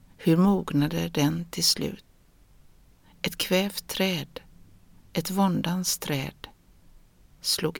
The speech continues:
äntligen ut. Jag vet det,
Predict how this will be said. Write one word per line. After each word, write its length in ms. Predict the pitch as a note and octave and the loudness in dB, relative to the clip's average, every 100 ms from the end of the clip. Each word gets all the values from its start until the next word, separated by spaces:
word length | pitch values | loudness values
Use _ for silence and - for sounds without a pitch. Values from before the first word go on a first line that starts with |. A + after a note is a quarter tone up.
| - | -2
äntligen 960 | E3+ C3+ - - C#3 C#3 C3+ - - - - | 0 0 -4 -6 -4 -4 -6 -8 -12 -14 -4
ut. 720 | C#3 - - - - - - - - - - - - - - - _ - - _ - - - - - - | -4 -4 -18 -20 -14 -14 -14 -20 -20 -20 -20 -20 -20 -20 -20 -20 _ -20 -20 _ -20 -20 -20 -20 -20 -8
Jag 180 | - F#3 | 2 6
vet 320 | G#3+ G#3 - | 6 2 -2
det, 240 | C#3 E3 | -6 -6